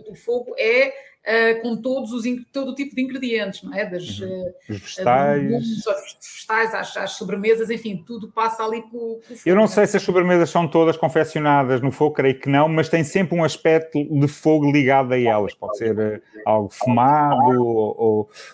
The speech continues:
Speaker 2: ou algo do género. Claro, eh, certamente não é tudo feito lá, porque há uns cerve-, há uns gelados e por isso os gelados <laughs> não podem ser feitos no fogo. Mas depois há uma componente de fumo que, que entra, por exemplo, lembro-me de um desses gelados.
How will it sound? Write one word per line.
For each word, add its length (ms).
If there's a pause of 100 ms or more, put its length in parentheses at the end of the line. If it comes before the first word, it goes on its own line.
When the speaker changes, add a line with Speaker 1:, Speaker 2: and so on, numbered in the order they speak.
Speaker 2:
ou 200
algo 160
do 40
género. 160
Claro, 300
eh, 560
certamente 480
não 120
é 60
tudo 220
feito 180
lá, 140
porque 180
há 60
uns 200
cerve-, 360
há 40
uns 200
gelados 520
e 80
por 220
isso 160
os 60
gelados 320
<laughs> 20
não 100
podem 240
ser 160
feitos 280
no 80
fogo. 320 (240)
Mas 100
depois 160
há 60
uma 120
componente 600
de 60
fumo 500 (280)
que, 360
que 120
entra, 540
por 80
exemplo, 220
lembro-me 320
de 80
um 100
desses 240
gelados. 400